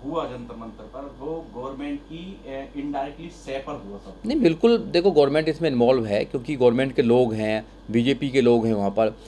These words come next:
Speaker 2: ये अश्विनी उपाध्याय जो हैं, बीजेपी के
Speaker 1: लेकिन
Speaker 2: वरिष्ठ,
Speaker 1: कुछ गिरफ्तारी की बात
Speaker 2: वरिष्ठ
Speaker 1: सामने
Speaker 2: कार्यकर्ता।
Speaker 1: आ रही है।
Speaker 2: गिरफ्तारी तो दिखाना है ना, लोगों को दिखाना है, देश को दिखाना है। गिरफ्तारी नहीं करेंगे तो चौबीस घंटे में उनको बेल दे दी जाती है। अगर कोई और समुदाय का बच्चा होता, अगर वो
Speaker 1: दूसरी
Speaker 2: जरा सी बात भी
Speaker 1: वीडियो
Speaker 2: बोलता,
Speaker 1: को
Speaker 2: तो उसको जेल में पहुंचा देते, एनएसए लगाते उस पे।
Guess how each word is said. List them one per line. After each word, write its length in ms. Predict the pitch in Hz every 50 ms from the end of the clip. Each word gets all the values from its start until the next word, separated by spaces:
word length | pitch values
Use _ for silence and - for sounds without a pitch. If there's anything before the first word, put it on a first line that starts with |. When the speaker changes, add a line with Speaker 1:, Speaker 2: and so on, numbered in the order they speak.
| - - - - 110
Speaker 2:
ये 360 | 107 113 131 139 147 139 127 - - - - - -
अश्विनी 280 | 131 131 - 151 151
उपाध्याय 380 | 143 151 143 139 135 147 147 143
जो 100 | 143 143
हैं, 120 | 143 135
बीजेपी 260 | 135 131 123 139 -
के 60 | - 139
Speaker 1:
लेकिन 160 | 131 147 143
Speaker 2:
वरिष्ठ, 240 | 131 139 - 190 196
Speaker 1:
कुछ 120 | 202 196
गिरफ्तारी 440 | 160 170 165 - - 175 170 175 175
की 60 | 175
बात 180 | 156 160 160 156
Speaker 2:
वरिष्ठ 240 | 131 151 170 170 160
Speaker 1:
सामने 120 | 175 156 156
Speaker 2:
कार्यकर्ता। 240 | 156 156 160 156
Speaker 1:
आ 40 | 151
रही 100 | 147 147
है। 60 | 143
Speaker 2:
गिरफ्तारी 380 | - 170 185 180 - 214 214 226
तो 100 | 226 220
दिखाना 360 | 185 175 - 180 185 196 170
है 80 | 143 175
ना, 100 | 220 240
लोगों 280 | 180 165 165 165 180
को 100 | 170 185
दिखाना 300 | 175 170 165 170 170 175
है, 60 | 175 170
देश 200 | 156 170 165 165
को 120 | - 175
दिखाना 360 | 165 160 156 165 165 170 170
है। 80 | 170 165
गिरफ्तारी 380 | 151 156 151 151 170 160 165
नहीं 120 | 165 165 160
करेंगे 280 | 160 160 160 165 165
तो 60 | 156 -
चौबीस 240 | 160 151 151 165
घंटे 260 | 156 156 151 151 160 160
में 80 | 160
उनको 180 | 160 160 151 156
बेल 180 | 147 165 165
दे 80 | 160 160
दी 100 | 147 156
जाती 300 | 151 156 151 151 156 156
है। 100 | 156 151 - - - - -
अगर 180 | - 123 147 156
कोई 160 | 156 170 160
और 160 | 147 147 160
समुदाय 360 | - 170 160 160 156 160 160
का 100 | 156 160
बच्चा 240 | 151 151 151 - 165
होता, 260 | 147 143 151 151 165
अगर 140 | 160 151 156
वो 140 | 160 160 160
Speaker 1:
दूसरी 180 | - 139 135 147
Speaker 2:
जरा 120 | 147 156
सी 120 | 160 175
बात 140 | 165 165 160
भी 60 | 165
Speaker 1:
वीडियो 140 | 170 160 165
Speaker 2:
बोलता, 220 | 156 151 190 180 151
Speaker 1:
को 160 | - - - - - - - -
Speaker 2:
तो 80 | - 151
उसको 240 | 151 143 - 180 165
जेल 200 | 151 160 165 165
में 80 | 170
पहुंचा 260 | 160 165 165 165 175 170
देते, 220 | 170 170 170 180
एनएसए 300 | 165 160 175 175 170 180
लगाते 320 | 170 170 165 165 165 -
उस 120 | 170 160 -
पे। 160 | - 175 165